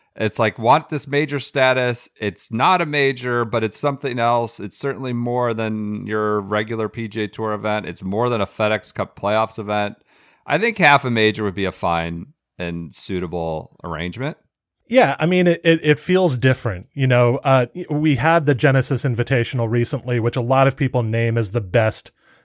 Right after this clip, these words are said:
Speaker 2: regular
Speaker 1: Mm-hmm.
Speaker 2: P G A Tour event. And winning this for Scottie Scheffler this past week definitely was different than Jon Rahm winning the Genesis or Max Homa winning the Genesis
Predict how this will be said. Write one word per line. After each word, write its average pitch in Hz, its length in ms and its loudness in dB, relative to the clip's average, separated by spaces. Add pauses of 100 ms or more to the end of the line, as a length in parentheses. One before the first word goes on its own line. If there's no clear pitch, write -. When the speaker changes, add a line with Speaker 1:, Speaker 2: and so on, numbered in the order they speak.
(120)
Speaker 2:
regular 113 540 2
Speaker 1:
Mm-hmm. 87 60 -6
Speaker 2:
P 120 140 -2
G 104 160 -2
A 101 80 -4
Tour 101 340 -4
event. 87 400 -8 (480)
And 131 280 2
winning 160 380 2
this 98 500 -4
for 127 200 0
Scottie 117 360 2
Scheffler 123 400 0
this 107 160 -2
past 107 340 -4
week 101 300 -6 (560)
definitely 170 500 2
was 131 260 2
different 101 540 -2 (500)
than 120 540 2
Jon 123 300 2
Rahm 110 520 -2
winning 120 340 0
the 113 80 0
Genesis 110 540 -2
or 117 60 -2
Max 117 300 -2
Homa 113 340 0
winning 104 280 -2
the 104 80 -4
Genesis 101 680 -4